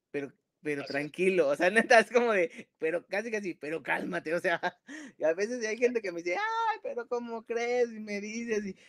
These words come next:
Speaker 1: no sabes, le digo, "Sí, precisamente por eso, porque ya sé", le digo,
Speaker 2: Exacto.
Speaker 1: "Tranquilo, tranquila, todo va a estar bien". Ya cuando en verdad los veo un poquito más, ay, un poquito más alterados, porque esa es la palabra, aunque suene fue-, fuerte, chicos,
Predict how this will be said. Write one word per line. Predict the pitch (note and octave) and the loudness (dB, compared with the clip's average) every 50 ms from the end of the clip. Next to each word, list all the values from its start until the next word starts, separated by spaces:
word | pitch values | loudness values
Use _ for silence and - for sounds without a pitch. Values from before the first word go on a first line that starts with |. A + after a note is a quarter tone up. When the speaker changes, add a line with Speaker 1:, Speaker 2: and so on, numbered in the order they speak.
| _ _ | _ _
Speaker 1:
no | - F#3 G#3 A3+ A3+ | -2 2 4 4 4
sabes, | A3 A3 G#3+ A3 A3 G3+ F3+ | 6 6 8 8 8 8 6
le | F3 E3 | 6 6
digo, | D#3 D#3 D3+ | 6 6 6
"Sí, | D#3 - - G#3+ G3+ - - - _ - | 4 4 4 4 4 2 -2 -8 _ -4
precisamente | E3 D#3+ E3 D3 F3 F#3 F3+ G3 F#3 F3 F3 E3+ D#3+ D3 C#3+ | -2 -2 -2 -2 -2 0 4 4 4 4 2 0 -2 -4 -6
por | - _ - D#3+ E3+ E3+ | -6 _ 2 4 4 4
eso, | E3+ E3 - C#3 - _ _ - | 4 2 0 -4 -6 _ _ -4
porque | D3 C#3+ C#3 - D#3+ D#3 | -4 -4 -2 0 -2 2
ya | D#3 F#3 A3+ E4+ D#4+ | 6 6 6 6 6
sé", | - - G3+ G3+ A#3+ - - _ _ _ _ _ _ _ _ _ _ _ _ _ _ _ _ _ _ _ | 4 4 6 6 6 4 0 _ _ _ _ _ _ _ _ _ _ _ _ _ _ _ _ _ _ _
le | C#3+ D3 D3+ | 0 2 2
digo, | D3+ D3+ D3+ C#3+ | 4 2 2 0
Speaker 2:
Exacto. | C3 - - - | -2 -4 -10 -12
Speaker 1:
"Tranquilo, | - C3 C3 C3+ C3+ - - E3+ F3 F3 F3 | -10 -10 -8 -8 -10 -8 -6 0 4 4 4
tranquila, | D#3 C#3 C3 B2+ A#2+ - D#3+ D#3+ E3 E3 D#3+ - _ _ _ _ _ _ _ _ _ | 4 2 -2 -4 -6 -6 -2 0 2 2 0 -2 _ _ _ _ _ _ _ _ _
todo | - D#3 D#3 D#3 D#3+ D3 | 2 4 6 6 6 6
va | C#3+ | 6
a | C3+ | 2
estar | - - - B2 A#2+ | -2 -4 -4 -2 0
bien". | B2 B2 A#2+ - - - - - _ - | 0 0 -2 -4 -6 -14 -20 -20 _ 10
Ya | F3 G3+ A3+ | 10 10 12
cuando | - C4+ C4 B3 | 12 12 12 12
en | G#3+ E3+ | 10 8
verdad | C#3+ C3 D3 E3 F3+ | 8 10 10 10 10
los | F3+ D#3+ C3+ C3+ | 8 6 6 6
veo | C#3+ D#3 E3 | 6 6 6
un | E3+ D#3+ | 6 4
poquito | - D3+ C#3+ C#3+ C#3+ - - C#3+ | -2 -10 -10 -10 -8 -4 -4 -2
más, | C#3 C3+ C3 B2+ B2+ B2+ B2+ B2 A#2+ A#2 A2+ B2 - - _ _ _ _ _ _ _ _ _ _ _ - - | 0 0 0 0 0 0 -2 -2 -4 -4 -6 -8 -12 -16 _ _ _ _ _ _ _ _ _ _ _ -14 -10
ay, | - - - F3+ F#3 F3+ F3+ F3 F3+ E3+ E3 D#3 | -8 -6 -2 -2 0 2 2 4 4 6 6 4
un | C#3+ D3 D#3+ | 4 2 0
poquito | D3+ F3 F3 F3 F3 | -2 -4 -2 -2 -2
más | E3 E3+ F3+ | -2 -2 -2
alterados, | F3 E3 D#3+ C3+ A#2+ B2 B2 C3+ D3 D3+ D3+ E3 E3 - _ _ _ _ _ _ _ | -2 0 0 2 4 4 4 6 8 8 8 6 4 0 _ _ _ _ _ _ _
porque | - C3+ C3 C#3 D3+ | -4 -4 0 0 0
esa | D#3+ F3 | 0 2
es | E3+ | 2
la | D#3 B2+ - | 2 2 2
palabra, | - A#2+ B2 C3+ D3 D3 | 2 4 4 4 4 4
aunque | C3+ - | 2 -2
suene | - C#3+ C#3 C#3+ C#3 | -4 -4 -2 -4 -4
fue-, | - - C3+ B2+ B2 - | -2 2 4 4 4 2
fuerte, | - - C3+ B2 - C#3 - | 0 0 0 0 0 -2 -6
chicos, | - - - D#3+ E3 F#3 - - | -8 -2 4 4 4 4 4 0